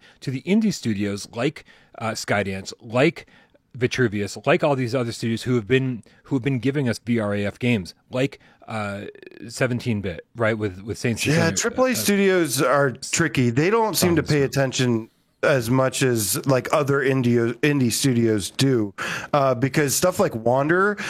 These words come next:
Speaker 2: I mean, they said that they took a lot of, out of the page of, uh, Saints and Sinners, Half-Life Alyx, and that turned out amazing.
Speaker 1: Yeah.
Speaker 2: Um, so, uh, I wish more triple A studios, you know, um,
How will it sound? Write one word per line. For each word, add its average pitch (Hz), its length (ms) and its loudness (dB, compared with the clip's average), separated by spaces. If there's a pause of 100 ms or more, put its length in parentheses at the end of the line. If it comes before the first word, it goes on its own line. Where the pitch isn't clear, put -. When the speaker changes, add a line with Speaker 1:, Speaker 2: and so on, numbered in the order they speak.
(200)
Speaker 2:
I 147 80 2
mean, 147 220 2
they 151 180 2
said 165 260 0
that 135 200 0
they 147 120 4
took 156 220 -2
a 143 60 4
lot 131 260 4
of, 127 200 2
out 135 160 2
of 127 60 -2
the 117 60 0
page 127 360 0
of, 117 160 2
uh, 113 260 2 (220)
Saints 156 300 2
and 131 100 0
Sinners, 156 480 2
Half-Life 135 380 0
Alyx, 143 680 0
and 139 180 2
that 180 180 2
turned 175 220 2
out 120 260 4
amazing. 117 840 2
Speaker 1:
Yeah. 110 340 2
Speaker 2:
Um, 107 180 0
so, 113 460 2 (380)
uh, 160 80 4
I 160 240 4
wish 165 420 -2
more 151 320 2
triple 135 340 0
A 131 80 2
studios, 120 680 2 (240)
you 131 100 -2
know, 113 420 2
um, 107 560 0